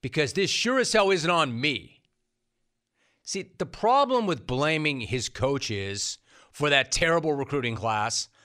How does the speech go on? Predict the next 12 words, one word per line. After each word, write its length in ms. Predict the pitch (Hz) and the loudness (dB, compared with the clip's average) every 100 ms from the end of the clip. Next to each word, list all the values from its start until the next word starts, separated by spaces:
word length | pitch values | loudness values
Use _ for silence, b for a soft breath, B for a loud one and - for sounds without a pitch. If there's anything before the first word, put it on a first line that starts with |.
| b b - | b b -4
is 200 | 160 127 | -4 2
that 260 | 165 156 - - | 2 2 -6 -16
they're 480 | 98 117 165 170 | -6 2 4 4
his 300 | 139 160 151 | 2 0 0
coaches. 720 | 117 160 156 - 101 87 - - b b | 0 0 0 -2 -6 -4 -6 -8 b b
He 100 | 165 | -2
signed 300 | - 180 165 | 4 4 6
off 200 | 160 160 | 4 4
on 120 | 156 | 4
all 160 | 147 147 | 4 2
of 80 | |
them. 240 | 104 95 | 0 -6